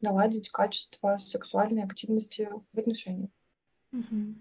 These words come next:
Speaker 2: Вот здесь, наверное, важно то, о чем ты говоришь, слово «возможность» имеют, а не так, что там,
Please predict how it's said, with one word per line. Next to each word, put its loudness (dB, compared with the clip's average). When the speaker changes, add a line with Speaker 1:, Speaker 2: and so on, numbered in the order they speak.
Speaker 2:
Вот 4
здесь, -2
наверное, 0
важно -6
то, -6
о -4
чем -2
ты -10
говоришь, -4
слово -2
«возможность» 0
имеют, 2
а 0
не 4
так, -4
что -8
там, -4